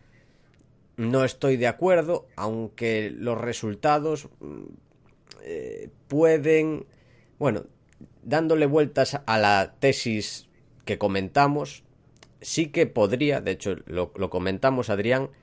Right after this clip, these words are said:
podría darle la vuelta al problema que tiene de financiación, financiándose, si mantiene el círculo virtuoso de financiarse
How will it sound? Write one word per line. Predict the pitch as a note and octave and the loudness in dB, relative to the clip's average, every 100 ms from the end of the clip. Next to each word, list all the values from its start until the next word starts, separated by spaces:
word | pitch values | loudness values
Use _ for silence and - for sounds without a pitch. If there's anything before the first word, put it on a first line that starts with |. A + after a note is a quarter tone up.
| _ _ _ _ _ - - | _ _ _ _ _ -20 -6
podría | A#2 A#2+ D3+ D3+ | -2 2 2 4
darle | C#3+ C#3 C3+ | 4 4 4
la | B2 A#2 | 4 4
vuelta | C#3+ D#3 D#3 - D#3+ - - - | 4 2 2 -2 -2 -4 -18 -6
al | A2 G2+ | -4 -2
problema | G#2+ B2 C3+ B2 | -2 0 0 -2
que | A#2+ | -4
tiene | G2+ C#3+ G#2+ | -4 -4 -2
de | F#2 F2+ | -4 -6
financiación, | G#2 G#2 G2 G#2+ - C#3+ D#3+ - - | -4 -4 -2 -4 0 -2 -2 -8 -14
financiándose, | - A2 G2+ F#2 C#3+ C#3+ C#3+ D3+ - E3 - - - | -4 -2 -2 0 2 2 0 -4 -4 -8 -10 -20 -16
si | - F#2+ | -8 -4
mantiene | F#2+ F#2+ C3 A#2+ | -4 0 0 2
el | G#2 | 0
círculo | - C3 A2 B2 A#2 A#2 | 0 -2 -2 -2 2 2
virtuoso | A#2 G#2 A#2+ C3 C3 D3 | 0 -2 0 0 0 -4
de | C3 | -4
financiarse | A2+ G2 G2 A#2+ B2+ C3 - D3+ | -2 -2 -2 0 0 0 -8 -8